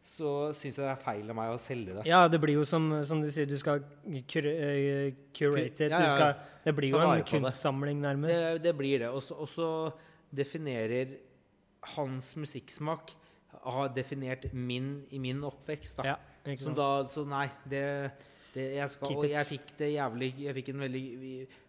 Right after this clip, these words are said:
Speaker 1: kul vennedeal på hele opplegget,
Speaker 2: Mm.
Speaker 1: så at jeg skal selge unna ting,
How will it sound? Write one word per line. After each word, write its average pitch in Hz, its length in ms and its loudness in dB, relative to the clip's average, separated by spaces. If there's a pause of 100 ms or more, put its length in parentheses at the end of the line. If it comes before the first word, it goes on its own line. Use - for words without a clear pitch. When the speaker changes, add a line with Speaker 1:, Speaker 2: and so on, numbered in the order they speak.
(420)
Speaker 1:
kul 143 720 -4 (360)
vennedeal 120 1400 -4
på 151 100 -6
hele 127 220 -4
opplegget, 120 520 -6 (320)
Speaker 2:
Mm. 139 80 -6
Speaker 1:
så 131 200 -2
at 131 120 -10
jeg 113 300 -4
skal 120 420 -6 (300)
selge 120 580 -4
unna 98 380 -6
ting, 135 240 -2